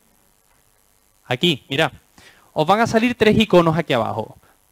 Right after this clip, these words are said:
Aparte de poder decir dónde queremos que, que apunte, van a salir tres iconos. Uno,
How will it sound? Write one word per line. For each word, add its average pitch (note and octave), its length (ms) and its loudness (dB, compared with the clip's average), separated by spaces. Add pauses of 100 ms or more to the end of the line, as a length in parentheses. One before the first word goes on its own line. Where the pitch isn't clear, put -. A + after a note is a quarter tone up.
(320)
Aparte A#3 380 0
de A3+ 100 2
poder G#3+ 260 0
decir G3 300 -4
dónde F#3 240 -2
queremos F3+ 380 -2
que, E3 460 -2 (320)
que C#3+ 80 0
apunte, A3 520 0 (300)
van E3+ 160 -2
a G3+ 60 0
salir G#3+ 280 -2
tres F3+ 200 0
iconos. A#2+ 640 -2
Uno, G#3+ 360 2